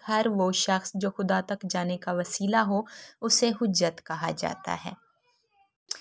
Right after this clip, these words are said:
रसूल सल्लल्लाहु अलैहि वसल्लम ने जब दीन मुकम्मल पहुंचा दिया, नबी ने किया खल्क से, नबी सल्लल्लाहु अलैहि वसल्लम ने, अ, लोगों से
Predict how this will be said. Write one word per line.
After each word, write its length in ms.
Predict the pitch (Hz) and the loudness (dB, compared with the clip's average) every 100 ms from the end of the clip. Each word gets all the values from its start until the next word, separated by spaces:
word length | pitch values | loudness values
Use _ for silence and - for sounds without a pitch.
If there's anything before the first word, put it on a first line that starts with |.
| - _ - | -14 _ 2
रसूल 340 | 226 262 277 | 4 4 2
सल्लल्लाहु 500 | 269 262 247 247 233 | 2 2 4 4 4
अलैहि 180 | 233 233 | 2 0
वसल्लम 320 | - 233 240 | 0 0 2
ने 140 | 240 | 2
जब 200 | 226 202 | 2 2
दीन 260 | 180 214 214 | 0 0 0
मुकम्मल 420 | 208 202 208 247 | 0 2 2 2
पहुंचा 420 | 254 214 208 190 185 | 0 -4 -2 -2 -2
दिया, 300 | 180 202 220 | 0 0 0
नबी 400 | 214 208 202 277 | 0 2 2 2
ने 220 | 277 233 202 | 2 2 -2
किया 280 | - 185 185 185 | -2 0 2 0
खल्क 340 | - 254 254 | 0 -2 -2
से, 300 | - - 165 170 - - - | -2 0 -2 -4 -16 -12 -6
नबी 180 | 190 214 | -4 0
सल्लल्लाहु 500 | - 214 208 196 196 | 0 2 2 2 2
अलैहि 140 | 202 | 2
वसल्लम 320 | 190 202 196 202 | 2 0 2 2
ने, 160 | 233 | 2
अ, 180 | - 202 - | 0 -2 0
लोगों 380 | 190 202 190 202 | 2 2 2 0
से 220 | 196 214 | -2 -2